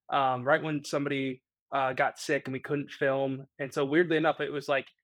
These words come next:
if we were filming, if that person was, wasn't sick, and we had to film, all the locations we were supposed to film on would have been flooded out, uh, so much money would have been wasted, I, I don't even know if we would have been able to co-,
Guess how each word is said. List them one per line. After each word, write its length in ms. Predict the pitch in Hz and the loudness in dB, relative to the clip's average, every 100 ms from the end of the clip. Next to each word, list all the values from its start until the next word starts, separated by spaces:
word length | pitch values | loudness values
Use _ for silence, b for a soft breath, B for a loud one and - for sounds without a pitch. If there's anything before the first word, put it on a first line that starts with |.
| _ | _
if 120 | 143 127 | -10 -2
we 120 | 156 | 0
were 160 | 156 | 0
filming, 580 | 139 175 180 151 139 151 - _ _ - | 0 4 4 2 -4 -8 -16 _ _ -10
if 140 | 135 | -4
that 120 | 143 | -2
person 320 | 151 147 143 127 | -2 -6 -6 -2
was, 320 | 135 147 143 _ - | 0 0 -2 _ -18
wasn't 440 | 143 139 147 156 | -4 -2 -2 -4
sick, 420 | - 185 - - _ _ _ | 0 0 0 -4 _ _ _
and 80 | - | -8
we 60 | 131 | 0
had 140 | 147 | 2
to 60 | 143 | 2
film, 320 | 175 156 143 - | 2 2 0 0
all 200 | 143 151 | 2 2
the 100 | 156 | 0
locations 600 | 151 147 160 151 151 139 | -2 -2 -4 -6 -8 -8
we 60 | 135 | -8
were 80 | 127 | -8
supposed 240 | 147 131 | -8 -10
to 60 | 135 | -8
film 260 | 147 139 | -4 -2
on 180 | 139 135 | 0 -2
would 80 | 131 | -4
have 80 | 131 | -6
been 140 | 120 | -10
flooded 380 | - 147 139 135 | -6 0 0 2
out, 280 | 131 131 123 _ _ _ _ 131 | 2 2 0 _ _ _ _ -16
uh, 60 | 113 - 101 | -16 -16 -16
so 240 | - - 156 | -6 -2 0
much 240 | 151 - | 0 -2
money 220 | 143 139 | -2 0
would 140 | 135 131 | -2 -2
have 60 | |
been 160 | 127 127 | -4 -4
wasted, 440 | 131 120 - 127 | -6 -6 -4 -2
I, 140 | 120 - | -4 -4
I 80 | 139 | -2
don't 120 | 143 | 0
even 120 | 135 | -2
know 80 | 131 | -4
if 60 | 120 | -6
we 60 | 127 | -6
would 100 | 127 | -6
have 60 | |
been 80 | 123 | -6
able 100 | 117 | -6
to 120 | 123 | -8
co-, 140 | 120 | -12